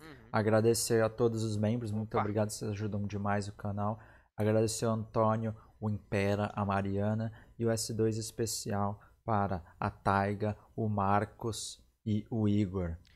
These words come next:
Speaker 1: Como você já, já acabou de dizer, meu mais profundo agradecimento a todos os membros do canal,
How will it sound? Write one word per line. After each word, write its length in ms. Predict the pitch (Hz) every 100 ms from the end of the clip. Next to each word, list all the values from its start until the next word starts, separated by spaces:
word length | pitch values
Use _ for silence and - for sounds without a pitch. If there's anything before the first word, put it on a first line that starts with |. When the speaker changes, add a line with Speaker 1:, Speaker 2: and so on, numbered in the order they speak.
| _ _ _ _
Speaker 1:
Como 180 | - 131
você 280 | 135 135 139
já, 180 | 147 147 - _ _
já 100 | 151
acabou 240 | 165 170
de 80 | 170
dizer, 320 | 160 165 196 _ _ _ _
meu 100 | 202
mais 180 | 214 240
profundo 280 | - 202 208
agradecimento 280 | 202 208 190
a 40 |
todos 200 | 220 196
os 40 |
membros 260 | 196 190 185
do 100 | 160
canal, 360 | 160 151 156